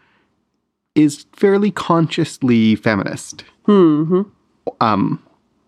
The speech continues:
Speaker 1: or, yeah, I mean, like, it's fairly consciously talking about women reading and whether that's good, and that's maybe a low bar of feminism.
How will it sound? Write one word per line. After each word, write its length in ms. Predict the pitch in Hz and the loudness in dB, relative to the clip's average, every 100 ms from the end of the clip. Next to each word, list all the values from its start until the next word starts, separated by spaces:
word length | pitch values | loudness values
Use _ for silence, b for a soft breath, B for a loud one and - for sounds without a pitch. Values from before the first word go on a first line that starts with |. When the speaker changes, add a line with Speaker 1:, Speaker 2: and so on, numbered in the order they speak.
| _ _ _ - | _ _ _ 0
Speaker 1:
or, 500 | 113 107 101 104 - _ _ _ | 2 4 2 0 -2 _ _ _
yeah, 200 | 143 120 - | 0 0 -2
I 120 | 135 | 0
mean, 200 | 131 120 | 0 2
like, 320 | 110 101 - - - _ _ _ _ _ _ _ | 0 -2 -10 -20 -20 _ _ _ _ _ _ _
it's 140 | - | -16
fairly 460 | - 185 170 160 143 | -6 0 2 4 2
consciously 1080 | - - 123 113 117 - 113 104 98 101 - _ _ _ _ - | 0 -2 -2 -2 -6 -4 0 2 2 0 -4 _ _ _ _ -18
talking 460 | - 101 - 98 | -6 -6 -4 -4
about 480 | 104 98 104 104 - - - | -2 0 0 0 -4 -8 -2
women 540 | 104 110 113 113 110 | 2 4 4 4 2
reading 440 | 101 117 123 123 120 | 2 2 2 2 0
and 140 | 117 | 0
whether 260 | 107 107 113 | 0 -2 -2
that's 260 | 113 - | -2 -4
good, 320 | - 120 127 127 | -2 0 2 0
and 140 | 107 | 0
that's 240 | 104 - | 0 -2
maybe 360 | 110 110 113 113 | 0 0 2 0
a 80 | 107 | 0
low 200 | 98 104 | 0 -2
bar 260 | 107 107 110 | 0 0 0
of 80 | 98 | 0
feminism. 640 | 107 120 123 135 135 139 | 0 0 0 0 -2 -4